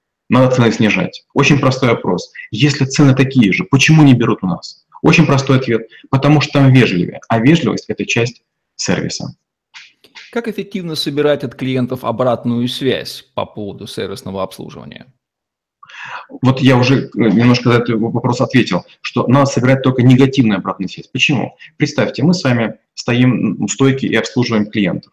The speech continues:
Speaker 1: Клиенты, которые приходят, даже если они ругаются, они н-, не всегда готовы написать в некой системе или какие-то нажать кнопки. Почему? Потому что они понимают, что в конце концов кто-то их должен обслуживать.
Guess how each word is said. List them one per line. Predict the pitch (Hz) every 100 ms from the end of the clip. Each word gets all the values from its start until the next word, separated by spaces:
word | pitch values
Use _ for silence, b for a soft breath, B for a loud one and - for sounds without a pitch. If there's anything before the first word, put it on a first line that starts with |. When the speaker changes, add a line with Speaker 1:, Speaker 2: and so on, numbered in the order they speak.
| _ B B B _
Speaker 1:
Клиенты, | 135 131 135 131
которые | 127 135 131
приходят, | 131 127 - 123 -
даже | 147 147 127
если | 131 123
они | 120 117
ругаются, | 127 170 202 107 - 123 B B B
они | B 107 131 143 135 -
н-, | 123 131
не | 139
всегда | 135 143 139
готовы | 127 - 120 120 -
написать | 123 120 120 123 107
в | -
некой | 113 -
системе | 107 110 - 151 147 117
или | 104 107
какие-то | 113 -
нажать | 110 107
кнопки. | - 151 - 104 - B B
Почему? | - 127 143 127
Потому | - 107 113
что | -
они | 113 120
понимают, | 117 113 127 131 127 - _ -
что | -
в | 120
конце | - 117 -
концов | 139 123 120 120 -
кто-то | - - 123 120
их | 107
должен | 117 113
обслуживать. | 127 127 131 90 85 -